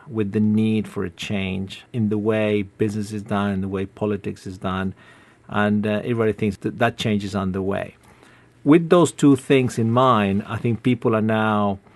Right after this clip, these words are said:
looking at Brazil and saying, "Okay, what is the right moment to go back in?" The real test is when the hard investment comes in, foreign direct investment comes in.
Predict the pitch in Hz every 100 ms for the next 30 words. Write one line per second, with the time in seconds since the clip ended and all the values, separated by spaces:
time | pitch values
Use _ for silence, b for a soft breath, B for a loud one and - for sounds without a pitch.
0 | - 117 135 131 120 107 110 104 110 104
1 | 101 - 104 101 101 92 101 - 98 98
2 | 101 110 120 - 110 110 104 104 98 98
3 | 95 98 98 95 92 98 101 95 - -
4 | b b b 117 120 139 123 104 113 101
5 | 98 104 95 101 104 104 - 113 113 104
6 | 101 b b b b b 107 104 101 98
7 | 95 92 90 90 98 95 95 - 113 98
8 | 101 117 - - 90 92 - 190 - 92
9 | 92 98